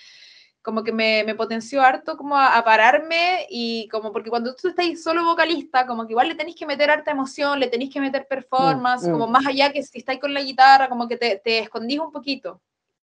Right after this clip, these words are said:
Speaker 2: Hay algo que te,
Speaker 1: Y
Speaker 2: que te encubre, o sea, un escudo que está ahí, que te protege de alguna manera, po.
Speaker 1: Sí,
Speaker 2: Claro.
Speaker 1: pues al final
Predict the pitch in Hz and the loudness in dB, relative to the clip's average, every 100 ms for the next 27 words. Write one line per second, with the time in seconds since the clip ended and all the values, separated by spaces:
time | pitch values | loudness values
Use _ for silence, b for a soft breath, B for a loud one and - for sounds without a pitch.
0 | - 160 165 165 170 190 175 - _ 190 | -4 2 4 4 2 2 0 -2 _ -2
1 | 190 170 185 185 190 196 170 202 190 190 | 0 0 2 4 4 4 4 4 4 4
2 | 214 214 214 202 - 196 208 202 202 - | 8 8 8 2 2 4 6 6 4 0
3 | 196 180 185 208 - 208 190 202 196 202 | 0 2 2 2 4 4 4 2 0 0
4 | 180 151 143 147 - b _ - 262 311 | -2 -2 -6 -14 -20 b _ -10 0 4
5 | 392 330 220 - 220 254 285 277 | 6 6 2 0 0 0 0 -8